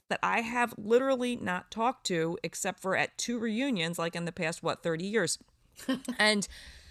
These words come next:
Speaker 1: it was amazing, Debbie. It's like we picked off,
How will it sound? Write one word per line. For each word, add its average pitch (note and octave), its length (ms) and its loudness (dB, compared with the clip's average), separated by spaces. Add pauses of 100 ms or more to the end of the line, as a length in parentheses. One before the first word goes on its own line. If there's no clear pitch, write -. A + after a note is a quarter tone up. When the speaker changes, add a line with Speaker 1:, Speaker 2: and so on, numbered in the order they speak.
(300)
Speaker 1:
it C4+ 160 10
was F4 200 2
amazing, C4 400 4
Debbie. F#3+ 260 2
It's - 220 -2
like G3 220 0
we G3+ 120 0
picked G#3+ 300 -4
off, F#3+ 300 0